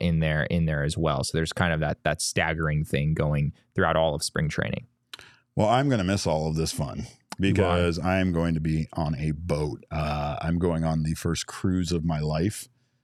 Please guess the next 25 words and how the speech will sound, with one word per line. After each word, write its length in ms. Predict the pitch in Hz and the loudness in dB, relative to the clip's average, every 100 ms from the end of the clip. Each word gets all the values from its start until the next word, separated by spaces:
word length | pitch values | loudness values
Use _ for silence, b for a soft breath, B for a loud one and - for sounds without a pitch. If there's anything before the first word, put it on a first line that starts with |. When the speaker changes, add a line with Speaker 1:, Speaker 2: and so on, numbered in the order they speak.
| _ - | _ -4
Speaker 2:
in 340 | 90 85 87 78 - | 0 2 0 -2 -2
twenty-four 440 | 110 92 90 92 | 0 2 2 2
hours, 480 | 80 80 101 113 - - | 2 2 0 0 -6 -6
and 160 | 90 90 | -2 2
I 220 | 87 90 | 2 2
am 340 | 80 71 71 - _ | 0 -4 -6 -10 _
just 340 | - 82 - - | -4 -2 -4 -4
anxiety 600 | 87 90 87 82 80 78 | 0 0 2 2 2 0
riddled, 400 | 78 76 73 73 - - | 0 -2 -4 -8 -8 -2
to 100 | 85 | 0
be 140 | 82 | 0
honest. 420 | 73 64 53 - 92 | -2 -4 -4 -2 0
I 140 | 85 | 2
have, 260 | 131 131 123 110 95 | 4 4 2 0 -2
Speaker 1:
<laughs> 240 | _ - | _ -2
Speaker 2:
uh, 220 | 87 78 | 0 2
a 100 | 87 | 2
lot 280 | 98 101 85 | 4 4 4
of 100 | 85 | 2
issues 540 | 90 80 90 80 80 95 | 2 0 2 2 2 2
with 180 | 90 80 | 2 2
this 160 | 85 | 2
whole 200 | - 85 | 2 0
trip, 280 | 78 104 82 | 2 0 2
but, 220 | - 82 | 2 2